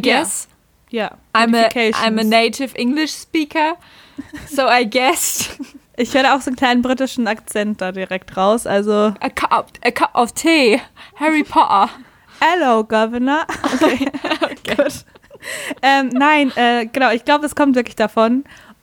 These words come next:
Speaker 1: Und, ähm, ja, es ist so, dass man, das sind einfach so kleine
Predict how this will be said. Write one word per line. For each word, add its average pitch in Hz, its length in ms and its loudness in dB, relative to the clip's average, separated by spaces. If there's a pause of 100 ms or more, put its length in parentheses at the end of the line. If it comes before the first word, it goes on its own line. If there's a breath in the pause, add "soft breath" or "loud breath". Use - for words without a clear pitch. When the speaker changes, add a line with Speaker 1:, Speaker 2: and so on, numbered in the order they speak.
(140)
Speaker 1:
Und, 233 880 2 (200)
ähm, 214 760 -2 (760)
ja, 226 560 4
es 226 160 -2
ist 240 120 -10
so, 294 120 2
dass 269 260 -2
man, 254 340 0 (220)
das 240 160 -4
sind 339 100 -6
einfach 247 240 0
so 226 80 -2
kleine 220 360 0